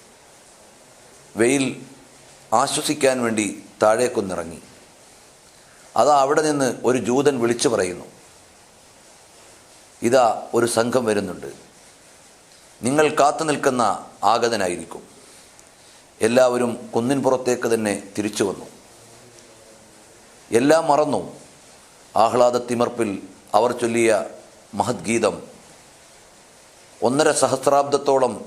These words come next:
ഇപ്പുറം നമ്മുടെ ഹൃദയത്തിൻ്റെ താളമായി ഇന്നും നിലനിൽക്കുന്നു. "ത്വലഅൽ ബദ്റു അലൈന മിൻ സനിയ്യത്തിൽ വദാഇ വജബ ശുക്രു അലൈന മാ ദഅ ലില്ലാഹി ദാഇ."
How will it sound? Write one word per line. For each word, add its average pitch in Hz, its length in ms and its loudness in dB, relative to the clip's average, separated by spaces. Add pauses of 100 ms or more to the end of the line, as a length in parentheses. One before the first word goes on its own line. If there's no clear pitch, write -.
(100)
ഇപ്പുറം 107 480 0 (320)
നമ്മുടെ 110 280 0
ഹൃദയത്തിൻ്റെ 110 580 -2
താളമായി 104 680 0 (200)
ഇന്നും 110 280 -4
നിലനിൽക്കുന്നു. 90 540 -4 (880)
"ത്വലഅൽ 104 380 2
ബദ്റു 107 360 2
അലൈന 98 480 -2 (640)
മിൻ 113 120 -4
സനിയ്യത്തിൽ 117 640 -2
വദാഇ 95 540 0 (640)
വജബ 104 320 2
ശുക്രു 101 460 0
അലൈന 92 500 -4 (420)
മാ 107 200 2
ദഅ 95 260 2
ലില്ലാഹി 90 440 -4
ദാഇ." 87 400 -4